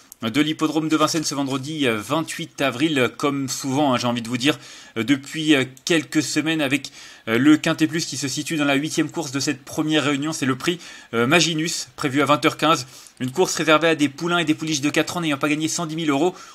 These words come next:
On a vraiment affaire à un lot de qualité, hein, avec, euh, quinze concurrents qui sont au départ. Le parcours classique de mille sept cents mètres à parcourir dans cette épreuve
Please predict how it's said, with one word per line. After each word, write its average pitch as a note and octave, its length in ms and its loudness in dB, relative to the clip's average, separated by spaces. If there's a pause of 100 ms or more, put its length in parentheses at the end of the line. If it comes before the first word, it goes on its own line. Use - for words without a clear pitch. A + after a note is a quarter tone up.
(120)
On B2 80 0
a C#3+ 80 4
vraiment E3 240 0
affaire F3 240 0
à - 20 6
un E3+ 40 8
lot D3+ 100 2
de - 80 -14
qualité, D#3 400 0
hein, B2 160 0 (180)
avec, A#2+ 320 -4
euh, B2+ 80 0
quinze E3 260 -4
concurrents D3+ 400 -2
qui D3 140 -10
sont C#3 440 -6
au D3+ 100 0
départ. D3 420 4 (360)
Le B2 140 2
parcours C#3 300 -2
classique - 540 -2
de A#2 100 -2
mille C3+ 160 -2
sept C#3 180 -4
cents C#3+ 120 -4
mètres D3 400 -6
à B2+ 380 4
parcourir D3 380 -2
dans C3 100 -2
cette C3 200 -4
épreuve C#3 400 4